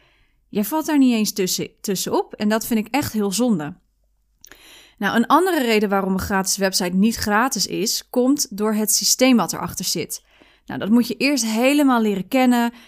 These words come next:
Je bent urenlang, althans dat was ik, urenlang bezig om een mooi template uit te kiezen wat een beetje bij je past. En daarna ga je je template vullen.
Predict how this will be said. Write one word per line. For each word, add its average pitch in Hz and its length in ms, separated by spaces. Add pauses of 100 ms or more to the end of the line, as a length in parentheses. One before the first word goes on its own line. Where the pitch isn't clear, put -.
(100)
Je 190 100
bent 196 220
urenlang, 254 580
althans 180 320
dat 180 140
was 175 180
ik, 202 240
urenlang 262 440
bezig 226 320
om 202 100
een 185 100
mooi 170 200
template 254 460
uit 220 180
te - 100
kiezen 208 320
wat 190 240
een 185 200
beetje 233 440
bij 180 180
je 165 60
past. - 540 (420)
En 214 160
daarna 247 380
ga 294 220
je 254 200
je 233 120
template 247 540
vullen. 185 380